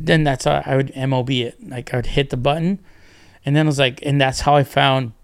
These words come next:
back, back in the, you know, early nineties, that's how I found some of the spots that I have.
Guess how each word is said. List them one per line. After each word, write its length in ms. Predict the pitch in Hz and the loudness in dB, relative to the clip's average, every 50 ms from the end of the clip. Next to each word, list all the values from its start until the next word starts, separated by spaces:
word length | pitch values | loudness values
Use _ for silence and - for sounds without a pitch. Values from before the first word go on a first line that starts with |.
| - | 2
back, 500 | - 170 160 170 165 165 160 160 - - - | 2 4 4 4 2 0 -2 -4 -10 -6 -4
back 340 | 139 123 120 117 123 - - | -2 -2 -2 -4 -6 -8 -8
in 160 | 131 127 127 | -6 -6 -6
the, 280 | 120 117 117 117 117 123 147 | -6 -8 -10 -12 -12 -14 -12
you 140 | - 156 131 | -8 -6 -6
know, 280 | 123 120 113 110 110 - _ _ _ - _ | -6 -6 -8 -10 -14 -16 _ _ _ -20 _
early 380 | - 151 151 151 147 135 135 131 | 0 2 2 2 2 0 0 -2
nineties, 460 | 127 123 131 131 127 135 143 147 143 | 0 0 -2 -2 0 -2 -4 -4 -4
that's 260 | - - 123 120 - | -4 -4 -4 -4 -4
how 120 | - - 131 | -6 -6 -6
I 80 | 131 | -6
found 380 | 120 - - 131 120 127 135 127 - - - - - _ _ _ _ _ _ | -6 -6 -6 -6 -4 -6 -6 -8 -12 -16 -20 -20 -20 _ _ _ _ _ _
some 300 | - - - 147 135 127 | -4 0 0 0 0 0
of 80 | 120 | -4
the 40 | 120 | -8
spots 380 | 120 - - - 117 110 - - | -10 -10 -10 -10 -10 -10 -10 -12
that 100 | 143 135 | -12 -10
I 80 | 127 120 | -10 -12
have. 280 | 113 123 127 117 110 | -12 -12 -12 -14 -16